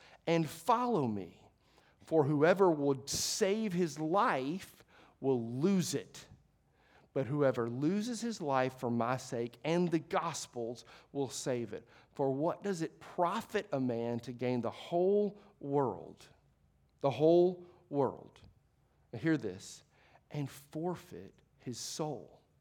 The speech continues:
So Jesus is teaching in the midst of this deep moment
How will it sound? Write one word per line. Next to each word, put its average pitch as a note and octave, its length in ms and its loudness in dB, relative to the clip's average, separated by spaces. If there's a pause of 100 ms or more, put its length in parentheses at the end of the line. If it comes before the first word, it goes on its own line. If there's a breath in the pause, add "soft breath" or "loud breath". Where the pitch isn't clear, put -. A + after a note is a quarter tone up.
(1700)
So D#3+ 120 -2
Jesus F#3+ 460 2
is E3+ 120 -2
teaching G3+ 540 -2
in D3+ 80 4
the C#3+ 80 6
midst G3+ 560 4 (280 loud breath)
of D#3 120 2
this E3+ 260 4 (420)
deep A3 440 2 (240 soft breath)
moment F3+ 640 6